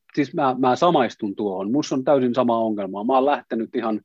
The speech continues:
siis kaikki mun itsetutkiskelu ja siis, niinku, ihan tää, niinku, ta-, <laughs> mikä tää on, taipumus tähän auttamistyöhön, tämmönen, <laughs> joku se olisi joku sairaus.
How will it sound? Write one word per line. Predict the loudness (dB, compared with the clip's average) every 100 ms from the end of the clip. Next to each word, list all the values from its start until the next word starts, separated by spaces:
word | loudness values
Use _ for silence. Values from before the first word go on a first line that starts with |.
| _ -20 _ _
siis | _ -6
kaikki | 0 0 2 4
mun | 4 4
itsetutkiskelu | 0 -2 -4 -6 -8 -6 0 2
ja | 0 -2
siis, | -6 -8 -6
niinku, | -2 0
ihan | 0 0
tää, | 0
niinku, | 0 -4 -6 -14 -2
ta-, | 0 0 -6 -14 -8 -8
<laughs> | -10 -20 _ -4
mikä | 0 0
tää | -2
on, | 0
taipumus | 4 4 4 2 0 0
tähän | 0 0
auttamistyöhön, | 2 0 0 -4 -6 -8 -8 -8 -10
tämmönen, | -8 -4 -4 -4 -10 -20
<laughs> | _ -12
joku | -10 -2
se |
olisi | 2 2
joku | 0
sairaus. | 0 2 4 2